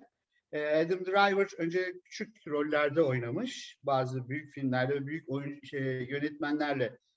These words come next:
çalışmış. İşte Lincoln ile Spielberg'le iki bin on ikide.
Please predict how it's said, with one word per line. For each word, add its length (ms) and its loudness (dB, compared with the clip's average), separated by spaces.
çalışmış. 800 -2
İşte 300 -4
Lincoln 400 0
ile 120 -2
Spielberg'le 1040 0
iki 220 -14
bin 100 0
on 140 -2
ikide. 480 -6